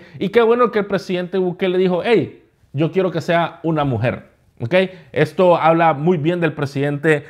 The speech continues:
Nayib Bukele, pues dando este car-, un, un cargo importante a una mujer en vez que haya sido a un hombre. Siento de que, eh,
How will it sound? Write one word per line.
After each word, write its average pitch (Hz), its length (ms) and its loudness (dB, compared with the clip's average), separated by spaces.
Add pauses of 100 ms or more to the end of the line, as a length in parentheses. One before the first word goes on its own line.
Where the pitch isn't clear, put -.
(140)
Nayib 139 300 -2
Bukele, 147 520 0
pues 123 380 -4
dando 143 300 0
este 143 240 -6
car-, 139 180 0
un, 156 160 4
un 156 140 4
cargo 156 260 4
importante 151 720 0
a 135 140 2
una 131 240 0
mujer 143 440 0
en 139 180 -6
vez 123 120 0
que - 120 -6
haya 127 160 -2
sido 131 500 -4
a 120 100 0
un 117 200 -2
hombre. 151 200 0
Siento 165 300 0
de 156 160 2
que, 127 300 0 (200)
eh, 127 240 0